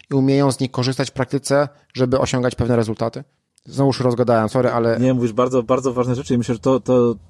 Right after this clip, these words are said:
Speaker 2: to, co teraz powiedziałeś, szczególnie ta pierwsza część, to chyba jest taka najważniejsza rzecz z naszej rozmowy, według mnie, bo tak naprawdę wychodzi na to, że nie chodzi o to,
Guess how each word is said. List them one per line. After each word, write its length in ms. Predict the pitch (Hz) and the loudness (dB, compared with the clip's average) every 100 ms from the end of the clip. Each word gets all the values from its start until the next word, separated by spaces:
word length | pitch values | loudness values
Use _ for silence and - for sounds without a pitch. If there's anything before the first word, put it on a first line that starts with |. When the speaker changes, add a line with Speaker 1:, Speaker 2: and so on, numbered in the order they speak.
| - | -4
Speaker 2:
to, 160 | 123 | -2
co 120 | 123 113 | -2 -2
teraz 240 | 151 147 | -2 -2
powiedziałeś, 460 | 117 107 101 98 95 | -6 -4 -2 -4 -6
szczególnie 340 | - 113 117 | -8 -4 -2
ta 160 | 113 110 - - | -2 -4 -6 -2
pierwsza 300 | 127 139 120 | -2 0 -2
część, 420 | - 113 - - - - - - - | 0 -2 -4 -14 -20 -20 -20 -20 -4
to 340 | 113 110 110 104 _ _ - | 0 2 0 -4 _ _ -20
chyba 180 | - 123 | -4 0
jest 140 | 117 - | 0 -2
taka 160 | 123 | -2
najważniejsza 760 | 117 113 117 117 180 - 107 92 | 0 2 0 2 0 2 -2 -2
rzecz 320 | 90 107 101 | -2 -2 -2
z 60 | - | -4
naszej 220 | 107 104 | -6 -4
rozmowy, 520 | 95 110 117 92 123 - - - - | -2 0 0 0 -2 -4 -16 -20 -12
według 260 | - 101 104 | -6 -4 0
mnie, 240 | 117 98 | 2 2
bo 260 | 95 107 110 - - - | 2 0 0 -4 -20 -14
tak 120 | 113 | -6
naprawdę 300 | 107 131 127 | -4 -2 -2
wychodzi 300 | 113 117 127 | -2 -4 -2
na 120 | 127 127 | -2 0
to, 120 | 127 | 0
że 200 | 117 120 | 0 0
nie 240 | 113 117 | 0 -2
chodzi 280 | - 247 175 - | 0 0 -2 -4
o 100 | 131 | -4
to, 300 | - 101 | 0 0